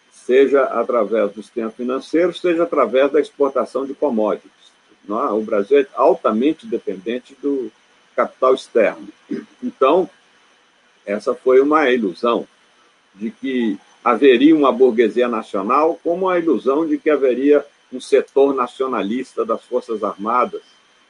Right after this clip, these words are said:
no golpe de sessenta e quatro, né, que o Jango, é, não seria derrubado porque o seu esquema militar era muito sólido e, sem dar um tiro, o golpe se implantou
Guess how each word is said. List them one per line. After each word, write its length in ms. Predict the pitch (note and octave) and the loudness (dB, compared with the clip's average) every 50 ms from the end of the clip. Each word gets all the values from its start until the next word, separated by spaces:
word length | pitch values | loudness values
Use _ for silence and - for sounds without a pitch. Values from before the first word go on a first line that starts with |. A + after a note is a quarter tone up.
| _ _ | _ _
no 140 | - A2 A2+ | -8 -8 -4
golpe 400 | G2 - A#2+ B2 B2+ B2+ - - | 0 2 4 4 4 2 0 -6
de 80 | - - | -20 -12
sessenta 480 | - - A#2+ - - B2+ A#2+ A2 A#2 | -8 -6 -6 -6 -6 -8 -8 -6 -6
e 20 | G#2 | -6
quatro, 460 | - - G#2+ G#2 G2 - - E2+ E2+ | -4 0 0 0 0 -2 -4 -12 -12
né, 180 | F#2+ A2+ A#2 | -8 -6 -6
que 160 | G#2 - - A2 | -6 -6 -6 -8
o 100 | G2 F2 - | -8 -8 -6
Jango, 460 | - G#2 A#2+ C#3 C#3+ B2+ G#2 - - - _ _ _ _ _ _ _ _ - | -2 0 2 2 2 2 -2 -6 -12 -18 _ _ _ _ _ _ _ _ -12
é, 160 | G2 G2 F#2+ F#2 - - - - | -6 -4 -4 -4 -6 -8 -20 -12
não 380 | F#2+ G#2 A#2 A#2 A2 G#2 F#2+ - _ - | -8 -4 -2 -2 -2 -2 -4 -4 _ 0
seria 240 | A2 G#2+ A2+ A#2 | 0 2 4 4
derrubado 720 | A2 A2+ A2+ G2+ A#2 G#2 F2+ A2 A2+ C3 C#3 C#3 C3+ C3+ A2+ - | 4 2 2 0 -2 -2 0 2 2 4 4 2 2 0 -2 -4
porque 380 | - A#2+ - _ - B2 A#2+ A#2 | -4 -10 -10 _ -4 -2 -2 0
o 120 | G#2+ G2 | 0 -2
seu 220 | - - - A#2+ A#2 | -4 -6 -4 -4 -4
esquema 500 | G#2+ - - - - C3 C3 C3 B2 A2+ | -4 -8 -12 -6 0 0 0 0 0 -2
militar 520 | A2+ A2+ G#2 F#2+ F#2 _ - A#2+ A#2 B2+ | -2 -2 -4 -4 -6 _ -2 -2 0 2
era 160 | B2+ A#2+ A2+ | 2 2 0
muito 260 | G#2 G#2+ B2 B2+ - _ | -2 -2 -6 -8 -10 _
sólido 520 | - - - - A2+ G2+ F2+ E2+ D#2+ _ - | -18 -8 -4 -2 0 0 -2 -4 -10 _ -12
e, 300 | F2+ G#2 A2+ A#2 A#2+ A2 - _ _ _ _ | -10 -8 -6 -6 -8 -8 -10 _ _ _ _
sem 320 | _ - - D3 D#3 C#3+ | _ -2 0 2 2 2
dar 320 | A#2 A2 A2 A2 F#2 - _ _ _ - | 2 2 2 0 0 -2 _ _ _ -2
um 160 | F3+ A3 G#3 | 2 2 2
tiro, 560 | G#3 - - - D4 D3+ A#3 D#4+ D4+ - - - _ _ _ _ _ _ _ _ _ _ _ _ _ _ _ _ _ _ _ _ _ _ | 0 -2 -2 2 4 4 6 4 4 2 -2 -4 _ _ _ _ _ _ _ _ _ _ _ _ _ _ _ _ _ _ _ _ _ _
o 120 | - C3+ A#2 | -10 -6 0
golpe 480 | G2+ B2+ C#3 D3 D3 D3 - - A2 | 2 4 6 6 4 2 -2 -10 -16
se 160 | - - B2+ | -14 -12 -10
implantou 720 | A#2 G#2 - B2+ B2 A2+ G2+ - - C3 C3+ D#3+ F3 F3 | -10 -10 -6 -6 -6 -6 -6 -6 -2 0 0 0 0 -2